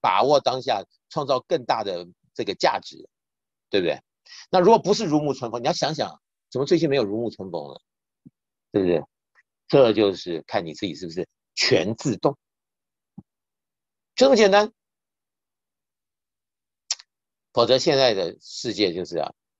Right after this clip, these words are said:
静悄悄就被取代，真的这样，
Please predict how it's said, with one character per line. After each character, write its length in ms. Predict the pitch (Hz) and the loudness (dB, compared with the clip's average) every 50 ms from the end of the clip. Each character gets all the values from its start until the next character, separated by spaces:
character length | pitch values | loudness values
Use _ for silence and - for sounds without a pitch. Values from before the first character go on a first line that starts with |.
| _ | _
静 240 | - - 196 160 127 | 0 2 4 4 4
悄 240 | - - 131 110 107 | 2 2 2 2 2
悄 260 | - - 107 90 92 | 2 0 0 0 0
就 160 | - - 113 | 0 -2 -2
被 160 | 104 98 90 82 | 0 0 -2 -4
取 180 | - - - | -6 -12 -14
代， 200 | - - - - _ _ _ _ _ _ _ _ _ _ _ _ _ _ _ _ _ _ _ _ _ _ _ _ _ _ _ _ _ _ _ _ _ _ _ _ - | -12 -12 -12 -12 _ _ _ _ _ _ _ _ _ _ _ _ _ _ _ _ _ _ _ _ _ _ _ _ _ _ _ _ _ _ _ _ _ _ _ _ 0
真 180 | - 170 190 | 2 2 4
的 100 | 170 127 | 4 2
这 80 | 101 101 | 2 2
样， 180 | 92 69 64 | 2 0 -2